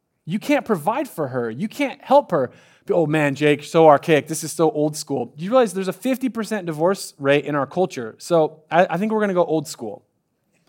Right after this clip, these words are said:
With my kids, we're going old school. My daughter, "I'm fifteen, I want a date." Well, that's awesome. There's a nice location somewhere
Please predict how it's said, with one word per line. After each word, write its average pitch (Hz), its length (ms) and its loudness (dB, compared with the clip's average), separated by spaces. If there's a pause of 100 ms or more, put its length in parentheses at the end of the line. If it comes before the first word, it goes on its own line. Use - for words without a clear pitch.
(460)
With 151 140 -4
my 175 200 4
kids, 220 300 0
we're 214 80 2
going 196 240 4
old 160 200 2
school. 113 460 -8 (720)
My 160 180 4
daughter, 165 280 8
"I'm 196 140 4
fifteen, 233 360 -6
I 214 120 2
want 214 180 2
a 208 40 -2
date." 185 360 0
Well, 160 140 0
that's 190 160 2
awesome. 202 440 -2
There's 147 180 -4
a 165 40 -4
nice 175 380 -2
location 170 500 0
somewhere 175 360 -2